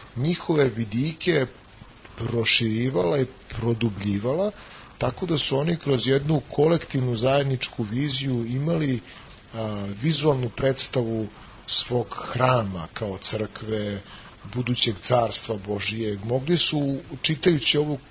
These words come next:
knjigu, da osete, da čuju pesmu anđela, da čuju, da vide nebeski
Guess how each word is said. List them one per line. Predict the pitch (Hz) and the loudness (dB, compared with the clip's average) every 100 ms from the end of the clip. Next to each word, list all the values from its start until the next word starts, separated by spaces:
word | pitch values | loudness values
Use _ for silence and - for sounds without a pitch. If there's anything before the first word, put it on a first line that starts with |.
| - | -14
knjigu, | - 127 160 151 143 | -10 -2 -2 0 0
da | 127 123 | 2 4
osete, | 131 131 165 - 131 | 4 2 0 -2 -2
da | 123 | -2
čuju | - - 160 143 117 - | -2 0 2 2 0 2
pesmu | 139 - - 120 113 | 2 4 2 0 0
anđela, | 120 120 113 110 110 104 | 2 0 -2 -2 0 -2
da | 101 101 | -4 -6
čuju, | - 127 123 120 117 - - - - - - | -2 2 4 4 2 0 -16 -16 -16 -18 -6
da | 117 | -4
vide | 117 143 135 | 0 4 4
nebeski | 131 131 131 - - | 6 4 4 0 -2